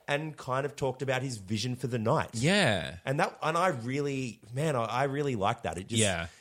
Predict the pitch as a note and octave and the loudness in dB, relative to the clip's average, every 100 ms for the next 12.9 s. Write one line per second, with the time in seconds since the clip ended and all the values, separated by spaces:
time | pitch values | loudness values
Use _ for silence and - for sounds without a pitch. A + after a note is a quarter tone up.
0 | - _ - D#3+ C3 C3 D3 D3+ D#3+ D3+ | -20 _ -2 -2 -2 -4 0 2 0 -2
1 | - - C3+ C#3+ C#3 C3 D3 C#3 C#3 A#2 | -4 0 2 2 0 0 0 0 0 0
2 | A2+ G2+ G#2 G#2+ G2 G#2+ A#2+ A2 A2 A2 | -2 -2 -4 -2 -2 -2 -4 -2 -2 -2
3 | G#2+ - G#2+ A#2+ A#2+ - B2 A#2+ - G#2 | -2 -6 -2 -2 -2 -4 -4 -4 -2 0
4 | G2 G2 F#2 - _ _ _ B2+ A#2+ A2+ | 2 2 0 -10 _ _ _ -2 0 0
5 | B2 A2+ G#2+ G#2+ G#2+ G2+ A#2+ A2+ G2+ G#2+ | 0 0 0 -4 -4 -4 -2 0 2 0
6 | - G#2 - G2+ G2+ G2 G#2+ A2+ A2 A2 | 0 -6 -4 -2 -2 -2 0 0 0 -2
7 | F#2+ A2+ G#2 G2 F#2 B2 A#2 A#2+ - G2+ | -2 -4 0 -2 -2 -6 -6 -8 -8 -8
8 | F#2 - C3 C3 B2 B2+ B2 - - - | -8 -6 -4 -4 -2 -2 -2 -6 -20 -20
9 | _ - D3+ A#3+ G3 C#3 D3 C3+ B2 - | _ 0 2 2 -2 -2 0 0 -2 -6
10 | G2+ F#2 A2 B2 B2 A2 F#2+ F#2+ - F#2 | -6 0 2 2 2 0 0 -2 -4 -8
11 | F2+ F#2 F2+ D#2+ E2 - - _ - G#2 | -6 -6 -4 -4 -6 -10 -18 _ -6 0
12 | G#2 G2 F#2 D#2 D2 D2 C#2+ - | 2 2 -2 -4 -8 -6 -6 -8